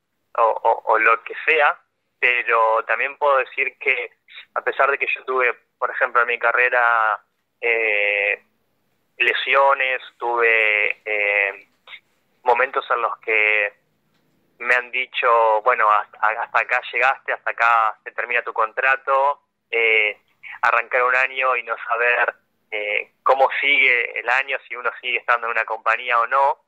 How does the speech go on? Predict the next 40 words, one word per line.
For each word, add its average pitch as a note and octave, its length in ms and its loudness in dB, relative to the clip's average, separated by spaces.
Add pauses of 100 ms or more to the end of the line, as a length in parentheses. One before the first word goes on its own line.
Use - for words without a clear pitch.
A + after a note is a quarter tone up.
porque G#2+ 500 -2
esto A2+ 180 -8
es - 80 -4
así. C3+ 440 -4 (760)
Eh, A#2 840 0
uno C#3 300 4
no, B2+ 160 -4 (120)
no, B2 300 0
no C3+ 120 2
deja D#3+ 180 4
de D3+ 80 2
intentarlo, D#3 760 -2
no C3+ 200 0
deja, C3 400 0 (220)
no C#3 120 -4
se - 60 -2
da D3+ 100 4
por B2 140 -2
vencido. A#2 540 -6 (120)
Entonces, B2+ 460 -2 (640)
eh, A2 300 -4 (140)
no D3+ 80 4
es D3+ 100 2
fácil. C#3 360 -2 (340)
Eh, A2 420 -4
creo, - 180 0
creo E3 220 0
que C#3 300 -2 (420)
está D3+ 260 0
en C3 160 -4
todos C#3 140 2
los B2+ 120 -4
aspectos B2 460 -6
de A#2 60 -2
la A2+ 120 4
vida, C3+ 380 0 (540)
pero A#2+ 460 2
lo A#2 100 -2
importante C3 800 0
es, B2+ 80 -6